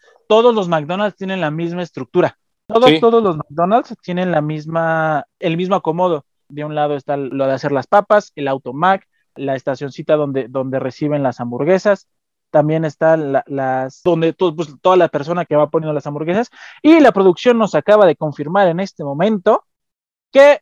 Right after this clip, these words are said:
Speaker 1: hoy en día una hamburguesa de mil novecientos cuarenta costaría dos punto setenta y nueve dólares.
Speaker 2: <laughs> Más baratas que las hamburguesitas con queso que te gustan.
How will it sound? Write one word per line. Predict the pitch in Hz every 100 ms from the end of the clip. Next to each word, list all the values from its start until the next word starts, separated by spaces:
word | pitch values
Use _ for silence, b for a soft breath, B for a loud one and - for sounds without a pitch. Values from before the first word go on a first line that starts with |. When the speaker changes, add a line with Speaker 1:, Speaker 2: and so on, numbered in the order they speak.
| _ _ _ _ -
Speaker 1:
hoy | 233 262 - _
en | 180 185
día | 226 240 220
una | 208 208
hamburguesa | 180 165 196 208 202 -
de | 147 165
mil | 196
novecientos | 180 151 190
cuarenta | - 156 196 170
costaría | 135 156 170 170
dos | 156 254 269 _ _
punto | 233 220 233
setenta | 170 - 135 - 143
y |
nueve | 151 180 202 208 202
dólares. | 170 160 117 107 _ _ _ _
Speaker 2:
<laughs> | - 185 147 185 - 185 196 - 202 _ _ _ _
Más | 160 180
baratas | 190 185 180 185
que | - 139 135
las | 131 127
hamburguesitas | 147 131 127 127 165 170 147
con | 131
queso | 147 151 147
que |
te | 123
gustan. | 113 135 135 123